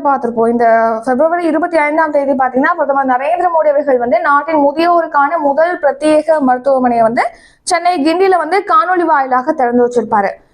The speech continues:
இப்ப எதுக்காக இந்த தேசிய முதியோர் நல மருத்துவமனை பத்தி பாக்குறோம் அப்படின்னா, இந்த மருத்துவமனையில இப்போ பிரத்யேக யோகா, இயற்கை மருத்துவ சிகிச்சை மையத்தை வந்து மக்கள் நல்வாழ்வுத்துறை அமைச்சரான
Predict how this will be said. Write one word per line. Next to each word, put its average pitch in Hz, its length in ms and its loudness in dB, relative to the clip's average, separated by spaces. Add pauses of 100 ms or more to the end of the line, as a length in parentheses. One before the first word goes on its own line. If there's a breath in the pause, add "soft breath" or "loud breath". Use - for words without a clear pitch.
(140)
இப்ப 359 280 0
எதுக்காக 403 380 0
இந்த 359 140 0
தேசிய 359 460 0
முதியோர் 330 360 2
நல 302 240 -2
மருத்துவமனை 294 520 0
பத்தி 262 360 -2
பாக்குறோம் 269 420 0
அப்படின்னா, 214 280 0 (500 loud breath)
இந்த 381 200 0
மருத்துவமனையில 381 640 0
இப்போ 359 300 0
பிரத்யேக 349 680 2
யோகா, 330 760 2
இயற்கை 339 560 2
மருத்துவ 294 420 0
சிகிச்சை 285 360 0
மையத்தை 262 320 -2
வந்து 254 260 0
மக்கள் 349 340 -4
நல்வாழ்வுத்துறை 302 600 -2
அமைச்சரான 285 560 -2